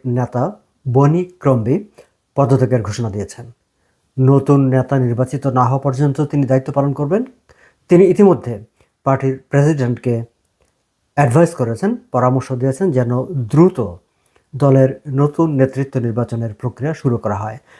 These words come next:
নতুন নেতা নির্বাচিত হওয়া মাত্রই তিনি তার দায়িত্ব ছেড়ে দিবেন। হঠাৎ এমন কি ঘটল অন্টারিও লিবারেল পার্টিতে যে বা পার্টির নেতা বনি ক্রম্বি এভাবে পদত্যাগের ঘোষণা দিলেন?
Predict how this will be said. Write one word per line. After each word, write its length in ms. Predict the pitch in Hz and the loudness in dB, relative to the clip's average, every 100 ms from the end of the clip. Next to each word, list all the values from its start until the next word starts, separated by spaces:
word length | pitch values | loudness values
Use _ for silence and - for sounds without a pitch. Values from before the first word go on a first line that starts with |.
| _ - | _ -2
নতুন 260 | 127 135 123 | 0 2 2
নেতা 220 | 123 127 | 0 -2
নির্বাচিত 480 | 113 110 123 143 151 | -2 -4 -4 -4 -4
হওয়া 240 | 120 135 | -2 0
মাত্রই 400 | 131 131 220 220 | 0 -2 -2 -2
তিনি 200 | 131 117 | -2 -4
তার 240 | 120 113 110 - _ | -4 -4 -4 -12 _
দায়িত্ব 520 | 127 120 113 - 170 208 _ _ _ | -4 -2 -4 -6 -6 -6 _ _ _
ছেড়ে 200 | 160 117 | -2 -2
দিবেন। 320 | 104 107 - _ _ _ _ _ _ _ _ _ - - - - | -6 -12 -18 _ _ _ _ _ _ _ _ _ -20 -20 -20 -20
হঠাৎ 320 | - 226 294 214 | -4 0 2 2
এমন 200 | 180 226 | 4 2
কি 160 | 233 | 0
ঘটল 300 | 143 175 156 | 0 0 2
অন্টারিও 360 | 131 120 139 135 | 0 2 0 2
লিবারেল 300 | 131 127 123 | 2 0 -2
পার্টিতে 480 | 123 113 135 156 139 | -2 -4 -4 -6 -4
যে 100 | 127 | -4
বা 260 | 120 120 | -2 -4
পার্টির 400 | 117 135 123 127 - 123 | -2 -4 -2 -4 -6 -4
নেতা 480 | 123 147 160 123 135 _ _ - | 2 2 4 2 0 _ _ -6
বনি 240 | 127 139 131 | 2 2 2
ক্রম্বি 480 | - 135 120 127 135 | 2 0 2 -2 -2
এভাবে 340 | 135 120 123 123 | -4 -4 -4 -4
পদত্যাগের 500 | 120 120 139 135 131 | -4 -4 -4 -4 -4
ঘোষণা 260 | 120 156 | -4 -6
দিলেন? 300 | 143 160 202 | -4 -2 -2